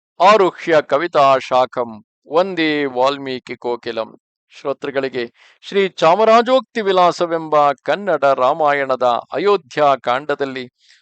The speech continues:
ಸುಮಂತ್ರನು ಕೌಸಲ್ಯಾದೇವಿಗೆ ಹೇಳಿದ ಸಮಾಧಾನವೆಂಬ ಅರವತ್ತನೆಯ ಅಧ್ಯಾಯಕ್ಕೆ ಸ್ವಾಗತ. ಆಮೇಲೆ ಕೌಸಲ್ಯಾದೇವಿಯು ಸೆರೆಯಲ್ಲಿ ಸಿಕ್ಕಿದ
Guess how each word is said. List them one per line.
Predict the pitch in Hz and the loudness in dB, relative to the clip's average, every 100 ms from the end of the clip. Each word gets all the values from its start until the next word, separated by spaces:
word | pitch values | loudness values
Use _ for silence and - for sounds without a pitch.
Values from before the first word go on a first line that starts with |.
| - | -14
ಸುಮಂತ್ರನು | - 269 285 262 220 226 214 196 175 | -4 0 2 0 2 2 2 -2 -2
ಕೌಸಲ್ಯಾದೇವಿಗೆ | 160 202 220 220 196 180 175 165 165 160 160 156 151 | -2 -2 0 -2 0 0 2 0 -4 -4 -6 -6 -6
ಹೇಳಿದ | - 151 175 170 151 | -10 -8 -6 -4 -4
ಸಮಾಧಾನವೆಂಬ | 139 135 131 170 190 156 220 226 165 156 147 139 139 _ _ | -4 -4 -2 -2 0 2 2 2 -2 -4 0 -2 -2 _ _
ಅರವತ್ತನೆಯ | - 233 220 202 - 180 160 151 143 139 _ - | -2 0 0 -2 0 0 0 0 0 -2 _ -14
ಅಧ್ಯಾಯಕ್ಕೆ | - _ - 190 143 135 - 135 123 | -14 _ -2 0 0 -4 -6 -6 -6
ಸ್ವಾಗತ. | - 127 123 135 120 120 _ _ _ _ _ _ - _ - _ _ _ _ | -8 -6 -6 -4 -8 -10 _ _ _ _ _ _ -20 _ -20 _ _ _ _
ಆಮೇಲೆ | 220 240 233 220 208 202 196 190 185 | 4 4 4 4 2 4 4 4 2
ಕೌಸಲ್ಯಾದೇವಿಯು | - 185 240 233 208 190 185 185 175 175 175 175 170 165 | 0 -2 0 0 0 4 4 4 2 0 -2 -6 -4 -4
ಸೆರೆಯಲ್ಲಿ | - - 220 240 214 196 190 | -6 -2 2 4 2 0 -2
ಸಿಕ್ಕಿದ | 175 - 196 - 185 | -4 -6 -8 -4 -2